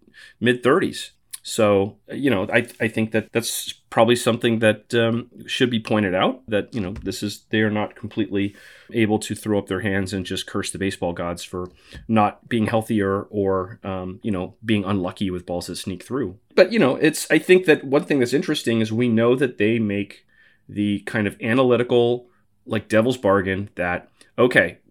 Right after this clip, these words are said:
you know, we can coach up someone who doesn't have a lot of range. We can make them better at catching the stuff that's within their reach. We can position them efficiently to try to make up for some of these deficiencies.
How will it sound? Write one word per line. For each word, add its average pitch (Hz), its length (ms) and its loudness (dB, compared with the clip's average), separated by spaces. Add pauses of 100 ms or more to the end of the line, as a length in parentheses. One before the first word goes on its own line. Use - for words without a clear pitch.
you 107 60 -6
know, 95 80 -4
we 117 160 0
can 147 160 -4
coach 135 280 -2
up 117 140 0
someone 117 320 -2
who 104 80 -6
doesn't 104 280 -2
have 110 120 -2
a 95 60 -2
lot 95 180 0
of 90 100 -10
range. 87 360 -10
We 107 100 -2
can 110 180 -6
make 104 140 -2
them 110 140 -2
better 101 280 0
at 95 160 -8
catching 95 440 -6 (160)
the 98 60 -8
stuff 95 300 -4
that's - 200 -12
within 101 260 -6
their 95 100 -6
reach. 87 360 -10
We 104 100 -2
can 104 320 -4 (400)
position 139 520 2
them 120 420 4
efficiently 107 720 -2
to 101 80 -12
try 104 180 0
to 101 60 0
make 101 200 -2
up 104 140 -6
for - 80 -12
some 101 220 -4
of 92 60 -6
these 95 140 -8
deficiencies. 95 600 -8